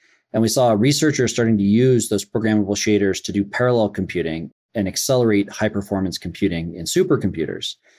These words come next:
So we created a technology called cuda. cuda was just being born, basically, when I joined nvidia. You kind of have this intuition that having a parallel processor is gonna solve some of the world's biggest challenges, uh, as it was going into supercomputing.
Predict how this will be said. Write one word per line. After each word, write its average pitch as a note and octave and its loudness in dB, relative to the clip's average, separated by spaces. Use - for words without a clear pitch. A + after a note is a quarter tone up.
So A2+ 0
we G#2 4
created C#3+ 2
a B2 2
technology A2+ 0
called E2+ -6
cuda. D#3 2
cuda C#3+ 2
was A#2 4
just - -2
being G2 2
born, G#2 0
basically, A2+ 0
when G2+ 2
I F#2 -4
joined G2+ 0
nvidia. G#2+ 0
You - -18
kind D3+ 0
of C3 0
have B2+ -2
this A2+ -2
intuition B2 2
that G2 0
having A#2 0
a G2+ 0
parallel A2+ 0
processor G#2 -2
is E2+ -4
gonna G2+ 0
solve G2 0
some G#2+ 0
of G2+ 0
the G2 0
world's F#2+ -2
biggest G2+ -4
challenges, A2 0
uh, - -4
as F#2+ 0
it G2 -2
was F#2 -4
going G2+ 0
into G2 -2
supercomputing. A2+ -4